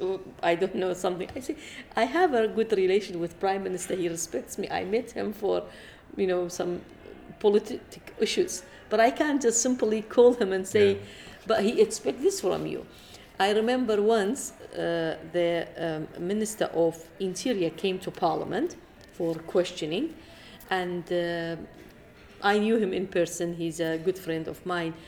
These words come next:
Speaker 1: and he just, uh, turned and gave me a very good and warm, uh, hello with hands like that.
Speaker 2: Mm-hmm.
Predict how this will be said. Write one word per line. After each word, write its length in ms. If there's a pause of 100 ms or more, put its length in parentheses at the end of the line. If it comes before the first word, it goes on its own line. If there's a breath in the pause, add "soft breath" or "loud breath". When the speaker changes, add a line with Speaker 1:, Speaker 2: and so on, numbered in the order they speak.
(280 loud breath)
Speaker 1:
and 160
he 80
just, 400
uh, 220
turned 400
and 360 (200)
gave 200
me 120
a 80
very 200
good 360
and 180
warm, 340 (200)
uh, 240 (340)
hello 380 (340 loud breath)
with 160 (200)
hands 440
like 320
that. 200
Speaker 2:
Mm-hmm. 180